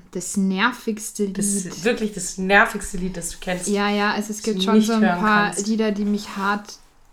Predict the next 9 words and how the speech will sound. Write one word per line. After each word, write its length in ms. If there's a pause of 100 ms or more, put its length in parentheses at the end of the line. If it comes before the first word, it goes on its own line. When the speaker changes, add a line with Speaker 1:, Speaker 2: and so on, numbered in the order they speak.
Speaker 2:
Triggern. 320
Speaker 1:
triggern, 540 (200)
aber 220
jetzt 220
fällt 220
mir 80
natürlich 580
keins 580
ein. 380